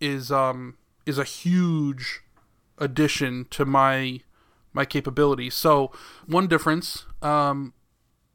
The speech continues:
you know, when you're doing woodworking, a lot of times you start with, like,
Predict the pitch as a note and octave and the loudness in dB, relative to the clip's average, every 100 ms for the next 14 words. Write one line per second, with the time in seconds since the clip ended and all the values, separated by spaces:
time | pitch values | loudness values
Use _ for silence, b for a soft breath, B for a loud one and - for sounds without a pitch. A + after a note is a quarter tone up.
0 | - F3+ F3 F3+ F3 D#3+ D3+ D#3 G#3 F3+ | -2 2 4 4 4 2 -4 2 2 4
1 | F#3+ F3+ D#3 E3+ D3+ D#3 D3+ D#3+ D3 C#3+ | 4 4 0 0 2 2 0 -4 -4 -4
2 | - D3+ D3 C#3 C#3+ B2+ - | 2 2 2 -6 -6 -8 -8